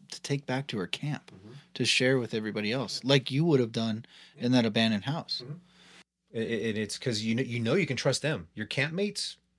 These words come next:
Speaker 2: they may not be your ride or die, like, a ride or die you want, but you know you can trust them more than you can trust everyone else. Everyone else, I don't know, but these guys, I trust them a lot more than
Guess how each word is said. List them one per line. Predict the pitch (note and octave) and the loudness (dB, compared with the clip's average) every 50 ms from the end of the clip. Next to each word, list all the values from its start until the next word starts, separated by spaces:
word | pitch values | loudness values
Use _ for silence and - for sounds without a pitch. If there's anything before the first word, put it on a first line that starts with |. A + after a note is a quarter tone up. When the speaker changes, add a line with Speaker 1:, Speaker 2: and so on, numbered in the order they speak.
| _ _ _ _ _ _ _ _ _ _ _ _ _ _ _ | _ _ _ _ _ _ _ _ _ _ _ _ _ _ _
Speaker 2:
they | - D3+ E3+ | -8 -4 -2
may | E3+ D#3+ | 0 2
not | D#3 C#3+ B2+ A2 | 2 2 2 0
be | C3 | -2
your | A#2+ A#2 G#2+ G2 F#2 | -2 0 0 0 0
ride | F2 F2 F#2 G2 F#2+ | 0 0 0 0 -2
or | F#2 | -2
die, | F2+ F2 F#2 F2+ F2+ | -4 -4 -4 -4 -4
like, | F2 E2+ D#2+ - | -4 -6 -6 -8
a | E2+ | -8
ride | D#2 F2 F2+ F2 | -6 -6 -6 -6
or | F2 E2+ | -6 -6
die | F2+ E2+ | -6 -6
you | E2+ E2+ D#2+ D#2 | -6 -6 -8 -10
want, | D#2 E2+ F2+ B2 F3 E3 - - - - _ _ _ _ _ _ _ _ - - F2+ | -8 -6 -4 -4 -4 -6 -8 -10 -14 -14 _ _ _ _ _ _ _ _ -20 -18 -10
but | F#2 G2 F#2+ F#2+ F2 - - - | -6 -4 -4 -4 -4 -6 -10 -14
you | G2+ G2+ G2 | -12 -10 -8
know | G2 G#2 A2 | -6 -4 -2
you | A2+ G#2+ F#2+ | -2 -2 -4
can | - G2+ | -6 -8
trust | - - - A2 G2+ - - | -6 -4 -4 -4 -4 -4 -4
them | - G#2 G#2 | -4 -4 -4
more | G2+ F#2 F2+ | -4 -6 -6
than | F2 F2 | -6 -6
you | F2 | -6
can | F2 E2+ | -8 -8
trust | - - F2+ - - - | -8 -8 -8 -8 -10 -10
everyone | - G2 G2 G2 F2 F2+ F#2 F2+ F2 F2+ F2 | -8 -8 -6 -6 -6 -8 -8 -8 -8 -8 -8
else. | D#2 - - - - - - - _ _ _ _ _ _ _ _ _ _ _ _ | -10 -10 -12 -12 -12 -12 -14 -16 _ _ _ _ _ _ _ _ _ _ _ _
Everyone | G2 F#2+ G2 G#2+ A2+ A2+ A#2+ A#2 A#2 | -10 -8 -6 -6 -4 -4 -4 -2 -2
else, | A#2 A#2 B2 B2 A2+ - - - - - _ _ _ _ F2+ | -2 -2 -2 -4 -6 -8 -12 -12 -14 -16 _ _ _ _ -16
I | E2+ | -12
don't | F2 F#2+ G2 | -10 -8 -6
know, | A2 A2 G2 F2 | -6 -6 -6 -6
but | D#2 D2+ - | -8 -10 -12
these | - F2+ F#2+ G2 | -10 -10 -10 -8
guys, | G2+ A2+ A2 A2 A#2 A#2+ B2 C3 - - - _ _ _ - | -6 -6 -4 -4 -6 -6 -8 -8 -10 -12 -12 _ _ _ -20
I | D#2 | -18
trust | - - - F#2 - | -14 -12 -12 -10 -10
them | - E2+ | -10 -10
a | E2+ | -10
lot | E2+ E2 D2+ F2+ | -10 -10 -10 -10
more | F2+ F#2 F2+ D#2+ D2+ D#2+ - _ _ _ _ - | -10 -10 -8 -10 -10 -12 -16 _ _ _ _ -20
than | - - - | -20 -20 -20